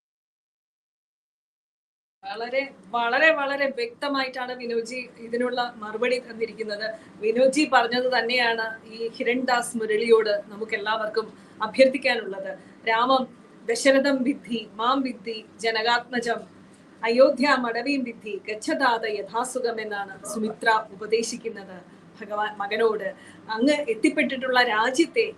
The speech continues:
സ്വന്തം രാജ്യമായിട്ട് കരുതാൻ ഹിരൺദാസ് മുരളിക്ക് കഴിയട്ടെ. എങ്കിൽ അങ്ങയുടെ തന്നെയാണ് ജീവിതം സുഖകരമാകുക. എല്ലായ്പ്പോഴും പ്രജകൾക്ക് ക്ഷമയുണ്ടാകണം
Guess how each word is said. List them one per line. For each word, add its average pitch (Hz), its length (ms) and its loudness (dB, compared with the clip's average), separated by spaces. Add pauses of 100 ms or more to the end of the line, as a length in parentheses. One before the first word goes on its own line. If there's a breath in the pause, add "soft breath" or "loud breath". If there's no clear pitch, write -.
(140)
സ്വന്തം 247 420 6
രാജ്യമായിട്ട് 220 840 0
കരുതാൻ 208 400 -6 (240)
ഹിരൺദാസ് 226 600 -2
മുരളിക്ക് 208 460 -4
കഴിയട്ടെ. 214 720 2 (320 soft breath)
എങ്കിൽ 269 380 4
അങ്ങയുടെ 302 520 2
തന്നെയാണ് 214 600 0
ജീവിതം 208 640 -8
സുഖകരമാകുക. 196 1040 -4 (300 soft breath)
എല്ലായ്പ്പോഴും 233 840 4
പ്രജകൾക്ക് 220 540 0
ക്ഷമയുണ്ടാകണം 220 1040 0